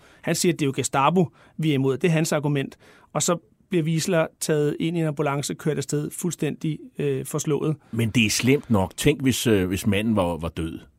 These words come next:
Speaker 2: Øh, så kan man jo næsten ikke forestille sig, hvad repressalierne kunne blive.
Speaker 1: Præcis. Øh, og det er jo også slemt nok i sig selv. Det her, det er jo ydmygelsen af den tyske soldat. Og det, som der er i det, nu lægger jeg så kimen til, til det, der bliver slutspillet senere hen, det er, det her, den her, øh, episode bliver overværet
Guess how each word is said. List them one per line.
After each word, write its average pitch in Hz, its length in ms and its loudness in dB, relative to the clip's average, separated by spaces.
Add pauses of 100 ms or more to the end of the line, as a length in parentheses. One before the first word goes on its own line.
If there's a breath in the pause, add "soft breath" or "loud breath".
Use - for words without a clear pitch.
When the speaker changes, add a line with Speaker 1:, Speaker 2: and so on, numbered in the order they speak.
Speaker 2:
Øh, 87 340 0
så 107 140 -2
kan 110 180 2
man 95 100 2
jo 87 80 0
næsten 92 320 -2
ikke 95 140 -4
forestille 95 480 -6
sig, 85 120 -6
hvad 82 160 -4
repressalierne 78 560 -8
kunne - 140 -18
blive. - 60 -10
Speaker 1:
Præcis. - 540 -2 (180)
Øh, 151 480 4
og - 120 0
det 165 100 2
er 160 40 6
jo 185 120 4
også 175 200 2
slemt 190 240 2
nok 175 260 4
i 202 80 2
sig 160 140 0
selv. - 380 2
Det 175 80 4
her, 170 80 4
det 180 80 2
er 180 40 4
jo - 80 -2
ydmygelsen 185 680 6
af 156 140 -2
den 156 120 0
tyske - 520 -2
soldat. 139 440 0
Og 143 140 -4
det, 180 140 6
som 196 180 2
der 170 80 2
er 160 320 2
i 180 120 4
det, 165 240 4
nu 175 120 2
lægger 180 220 4
jeg 160 80 2
så - 100 -6
kimen 180 360 0
til, 156 160 0
til 160 180 0
det, 170 100 2
der 170 80 0
bliver 156 180 -2
slutspillet 160 520 -2
senere 165 260 2
hen, 147 200 0
det 160 140 0
er, 151 160 2 (420 loud breath)
det 175 100 4
her, 180 140 4
den 175 200 2
her, 180 260 4
øh, 147 420 2
episode 165 460 0
bliver 170 160 -2
overværet 139 640 0